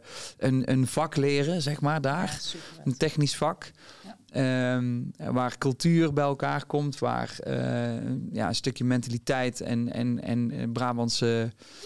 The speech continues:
Speaker 1: geschiedenis bij elkaar komt. Ik vind dat heel mooi. Dus toen ze mij vroegen of ik daar ambassadeur van wilde worden, toen, eh, zei ik, "Ja, dat vind ik wel een eer."
Speaker 2: Ja.
Speaker 1: Dus daar heb ik meteen, eh, ja op gezegd.
Speaker 2: En als ambassadeur, wat doe je, eh, gewoon vooral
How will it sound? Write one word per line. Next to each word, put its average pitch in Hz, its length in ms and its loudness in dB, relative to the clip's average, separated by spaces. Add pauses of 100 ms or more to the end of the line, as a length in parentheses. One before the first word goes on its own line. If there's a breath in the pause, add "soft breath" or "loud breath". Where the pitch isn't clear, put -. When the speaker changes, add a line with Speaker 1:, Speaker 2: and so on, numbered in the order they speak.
(160 loud breath)
Speaker 1:
geschiedenis 143 540 2
bij 135 120 2
elkaar 127 320 0
komt. 147 320 -2 (440 loud breath)
Ik 156 140 0
vind 139 160 0
dat 123 100 4
heel 120 120 2
mooi. 127 260 4
Dus 113 160 0
toen 139 140 4
ze 127 100 2
mij 123 200 4
vroegen 131 400 4
of 120 180 4
ik 120 80 -6
daar 120 160 2
ambassadeur 127 460 2
van 127 100 2
wilde 110 180 2
worden, 104 280 0
toen, 110 240 2
eh, 101 280 2 (160)
zei 107 220 -2
ik, 104 80 -4
"Ja, 131 100 2
dat 98 100 -6
vind 101 140 -6
ik 101 60 -2
wel 101 100 2
een 107 140 -4
eer." 110 400 -2
Speaker 2:
Ja. 165 140 -12
Speaker 1:
Dus 113 140 -8
daar 117 100 -2
heb 113 140 -2
ik - 60 -10
meteen, 113 380 0
eh, 110 120 4
ja 113 140 2
op 113 120 -4
gezegd. - 520 -8
Speaker 2:
En 175 80 -14
als 175 180 -6
ambassadeur, 180 540 -4
wat 196 120 -8
doe 170 120 -10
je, 170 120 -14
eh, 156 180 -12
gewoon 165 300 -8
vooral 165 420 -4